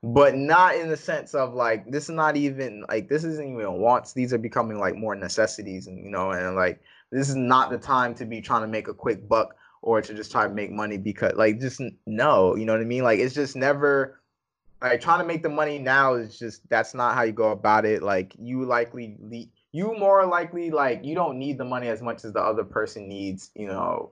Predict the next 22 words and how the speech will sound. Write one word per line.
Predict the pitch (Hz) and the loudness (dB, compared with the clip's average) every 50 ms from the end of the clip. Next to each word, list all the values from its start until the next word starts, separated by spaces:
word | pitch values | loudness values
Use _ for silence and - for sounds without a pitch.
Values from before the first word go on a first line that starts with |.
| _ _ - | _ _ -6
um, | - 50 50 50 50 - - - _ _ _ _ _ _ _ _ _ - | -4 -2 -2 -4 -4 -8 -12 -20 _ _ _ _ _ _ _ _ _ -16
you | - - 107 | -12 -8 -4
know, | 104 98 95 95 92 92 90 | -2 -2 -2 0 0 -2 0
whatever, | 92 110 107 101 101 101 98 95 87 - - - | 2 4 4 4 4 2 0 0 -2 -4 -6 -6
you | 110 107 | -4 0
know, | 98 95 95 | 2 4 6
whatever | 98 98 101 95 95 | 6 6 6 6 4
you're | 95 92 | 4 2
selling, | - 110 101 92 92 90 | 2 2 2 2 2 2
whether | 87 87 95 92 92 | 2 2 4 2 2
it's, | 95 - | 2 0
like, | 95 - - | -2 -2 -2
a | |
mask | 92 90 87 90 87 - - - - | -2 0 0 0 0 0 -4 -6 -8
or | 101 | -8
gloves | - 92 92 90 90 92 92 - | -4 -2 0 0 0 -2 -2 -2
or, | 95 95 92 - | -2 0 0 0
or | - - 90 87 | 0 0 0 0
hand | - - 98 95 95 | 0 -2 -4 -4 -4
sanitizer. | 95 - 50 - - 101 101 - - - - - | -4 -4 -4 -4 -4 -2 -2 -2 -4 -6 -8 -12
So, | - - - - - | -10 -8 -4 0 2
like, | 101 98 101 - - - | 2 4 4 2 0 -4